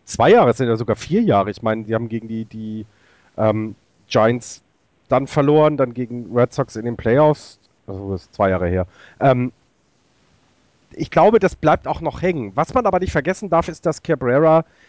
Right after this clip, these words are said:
unverletzt in die Playoffs geht. Das könnte noch mal, ähm, mehr bedeuten, als es vielleicht letztes Jahr war. Da haben wir ja gesehen, dass er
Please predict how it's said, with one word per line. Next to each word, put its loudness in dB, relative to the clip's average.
unverletzt 2
in -14
die -12
Playoffs 0
geht. -6
Das -6
könnte 0
noch 0
mal, 4
ähm, -2
mehr 4
bedeuten, 2
als 0
es -14
vielleicht -6
letztes -8
Jahr -2
war. -2
Da -4
haben -6
wir 0
ja 4
gesehen, -2
dass -2
er 2